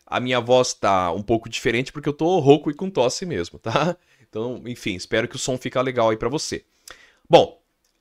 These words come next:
a minha opinião nessa questão aqui. Poxa, pré-fixado, porque a taxa Selic tá caindo, o que que eu dizia pra você? A gente investe, é a minha opinião, pra acumular uma grana,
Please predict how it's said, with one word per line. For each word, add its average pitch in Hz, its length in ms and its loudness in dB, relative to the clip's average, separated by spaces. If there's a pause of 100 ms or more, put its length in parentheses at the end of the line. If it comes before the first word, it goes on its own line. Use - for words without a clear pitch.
(760)
a 220 100 6
minha 285 220 4
opinião 214 640 4
nessa 196 460 0
questão 170 420 0
aqui. 160 320 -4 (760)
Poxa, 151 440 6 (260)
pré-fixado, 175 720 0
porque 135 220 -6
a 143 40 -4
taxa 175 300 -2
Selic 143 400 -4
tá 131 120 -2
caindo, 113 500 0 (840)
o - 40 -20 (220)
que 156 80 -8
que 160 80 -8
eu 147 40 -4
dizia 131 220 0
pra 127 140 0
você? 127 380 -4 (800)
A 147 120 2
gente 143 380 0
investe, 160 720 2
é 95 60 -8
a 95 40 -8
minha 98 180 -2
opinião, 131 540 2 (320)
pra 151 280 -2
acumular 147 540 2
uma 156 120 4
grana, 156 460 4